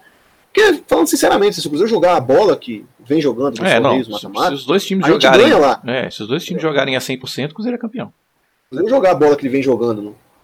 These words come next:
Speaker 1: nos ma-, nos mata-matas, nas Copas, que foi a prioridade do ano, a gente ganha lá.
Speaker 2: É, eu
Speaker 1: Eu
Speaker 2: acho
Speaker 1: não tô
Speaker 2: que pode
Speaker 1: falando
Speaker 2: até
Speaker 1: isso por,
Speaker 2: vencer na
Speaker 1: por
Speaker 2: Arena Corinthians, né?
Speaker 1: É. Não, eu não tô falando isso por soberba, porque na intertemporada mesmo o Cruzeiro ganhou com o time principal,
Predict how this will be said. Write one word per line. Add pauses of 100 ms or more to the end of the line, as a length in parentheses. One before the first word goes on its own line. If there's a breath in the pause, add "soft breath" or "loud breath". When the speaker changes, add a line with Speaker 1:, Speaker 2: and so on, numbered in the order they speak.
(180)
Speaker 1:
nos
ma-,
nos
mata-matas,
nas
Copas,
que
foi
a
prioridade
do
ano,
a
gente
ganha
lá. (640)
Speaker 2:
É,
eu
Speaker 1:
Eu
Speaker 2:
acho
Speaker 1:
não
tô
Speaker 2:
que
pode
Speaker 1:
falando
Speaker 2:
até
Speaker 1:
isso
por,
Speaker 2:
vencer
na
Speaker 1:
por
Speaker 2:
Arena
Corinthians,
né? (120)
Speaker 1:
É. (280 soft breath)
Não,
eu
não
tô
falando
isso
por
soberba,
porque
na
intertemporada
mesmo
o
Cruzeiro
ganhou (640)
com
o
time
principal,